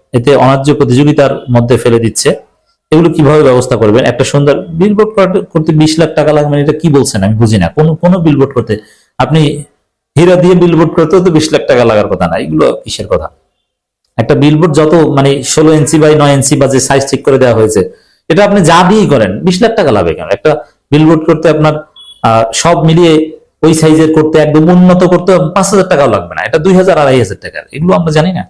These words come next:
এনসিপির এই নেতা বলেন, "মাইকের ক্ষেত্রে ষাট ডেসিবেল শব্দের মাত্রা বলেছে, কিন্তু এটা মাপার যন্ত্র কি? নির্বাচন ঘনিয়ে এলে।" এরকম অনেক সূক্ষ্ম বিষয় আছে যেটা এনসিপির, আহ, আইনজীবীরাও প্রশ্ন তুলছে এবং, আহ,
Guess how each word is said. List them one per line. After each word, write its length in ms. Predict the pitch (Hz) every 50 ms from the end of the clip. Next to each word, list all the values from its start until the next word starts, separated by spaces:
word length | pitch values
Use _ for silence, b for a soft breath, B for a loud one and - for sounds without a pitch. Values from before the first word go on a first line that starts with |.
| _ _ _ _ _ _ _ _ _ _ _ -
এনসিপির 340 | 170 156 185 214 240 -
এই 80 | 202 190
নেতা 200 | 175 170 185 185
বলেন, 180 | 180 185 175 156
"মাইকের 260 | 151 147 147 170 160
ক্ষেত্রে 240 | 156 175 156 160 156
ষাট 280 | - - 147 143 139
ডেসিবেল 260 | 139 135 147 151 156
শব্দের 300 | 151 - - 139 139 143
মাত্রা 220 | 135 131 123 - 120
বলেছে, 260 | 120 117 117 117 139
কিন্তু 160 | 139 143 151
এটা 120 | 147 143 135
মাপার 320 | 135 127 127 - 143 135
যন্ত্র 340 | 123 123 120 117 113 110 95
কি? 120 | 92 87
নির্বাচন 440 | 95 123 123 135 131 131 - 131 117
ঘনিয়ে 220 | 110 113 127 127
এলে।" 160 | 120 113 - B B B B B B -
এরকম 260 | 190 202 214 226 220
অনেক 140 | 226 220 220
সূক্ষ্ম 280 | - 220 220 - 220 190
বিষয় 260 | 175 - - 175 165
আছে 160 | 151 156 175
যেটা 420 | 143 143 143 151 147 131 - B B B B B B -
এনসিপির, 500 | 131 131 127 165 151 156 156 156 156 -
আহ, 380 | - 123 117 117 113 113 120 - -
আইনজীবীরাও 540 | - 123 131 123 135 143 147 160 165 156 160
প্রশ্ন 260 | 156 135 107 - 143
তুলছে 480 | 123 131 123 113 - 143 147 151 - 220 B B B B B B -
এবং, 460 | 117 123 131 131 123 123 123 123 123 123
আহ, 300 | 127 104 101 95 - -